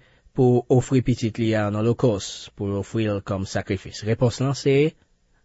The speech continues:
Non, se sa, non. Jefte pa t touye pitit lan, e Bondye pa t ap pèmèt li fè sa nonplis.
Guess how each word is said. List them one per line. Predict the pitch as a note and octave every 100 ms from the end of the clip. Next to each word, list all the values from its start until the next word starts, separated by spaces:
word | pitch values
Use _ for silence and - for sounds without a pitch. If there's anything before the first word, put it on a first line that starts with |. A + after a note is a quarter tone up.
| _ _ _
Non, | - F#2+ G2 A2 A2 E2+ E2
se | - F#2
sa, | - D#2 - -
non. | G#2 F#2 - _ _ _ _
Jefte | - B2 G#2+ A#2+
pa | - C3
t | C3+ E3+
touye | D#3 C#3
pitit | C#3 B2+ B2+
lan, | D3 F3+ F3
e | C3
Bondye | A#2 A#2+ A#2
pa | - A#2+
t | B2
ap | A2
pèmèt | - B2+ A2+ G2
li | G#2+
fè | G#2 F#2
sa | F#2
nonplis. | G2+ G2+ A#2 G2 -